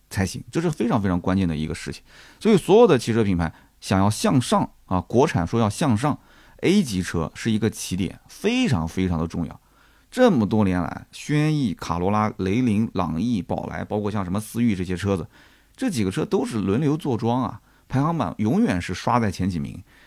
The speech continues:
每个月的销量排行榜，有人讲，“三刀，你能不能分析分析？”你说大家最关心的就是十到十五万的，十到十五万的，你分析什么？长联这个排行榜上面都没什么变化，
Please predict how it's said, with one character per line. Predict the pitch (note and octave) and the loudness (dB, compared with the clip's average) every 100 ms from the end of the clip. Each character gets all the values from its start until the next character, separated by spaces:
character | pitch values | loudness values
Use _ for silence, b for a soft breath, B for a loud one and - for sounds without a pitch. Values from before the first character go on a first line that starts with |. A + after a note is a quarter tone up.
| b - | b 4
每 | A#2+ A#2 | 6 6
个 | |
月 | F3+ F#3 | 4 2
的 | |
销 | B2+ E3+ | 2 0
量 | D3+ | 0
排 | D3+ | 0
行 | E3 | -2
榜， | A#2 - | -6 -4
有 | A2+ | -2
人 | A#2+ | -2
讲 | F3+ B2+ | -4 -6
，“三 | F3 | -4
刀， | G3 | -4
你 | D#3 | -2
能 | D3+ | -2
不 | F3+ | 0
能 | F3 | 0
分 | F#3 F#3+ | 0 0
析 | F#3+ C#3 | -2 0
分 | B2+ | 0
析？” | B2+ A#2 B B B - | -2 -6 B B B -2
你 | F#3+ | 2
说 | A#3 - | 2 2
大 | G3+ | 2
家 | G#3 | 0
最 | - A#3 | 0 0
关 | D#3+ D3 | 2 2
心 | C#3+ | 2
的 | B2+ | 2
就 | A#2 | 0
是 | G#2 | 0
十 | G2+ | 0
到 | G#2 | -2
十 | - | -2
五 | F#2+ | -4
万 | D#2 E2+ | -2 -4
的， | D#2 b b | -6 b b
十 | - | 0
到 | B3+ | 2
十 | A#3+ | 2
五 | G#3+ | 2
万 | F3+ | 0
的， | F#3+ D#3 | 0 -2
你 | F3+ G#3+ | -2 -4
分 | - C#4 | -2 -2
析 | C4+ B3 | 0 -2
什 | - E2+ | -2 -4
么？ | E2 - b b b - | -4 -8 b b b -12
长 | - G3+ | -2 2
联 | C4 B3 | 4 4
这 | A#3+ | 4
个 | F#3+ | 2
排 | C#3+ | 2
行 | D#3+ | 2
榜 | C#3 G#2 | 2 0
上 | A2+ | 0
面 | A2 | 0
都 | B2 | 0
没 | F#3+ | 0
什 | F#3 | 0
么 | |
变 | G3+ G#3 F#2 | 0 -2 -2
化， | - | -6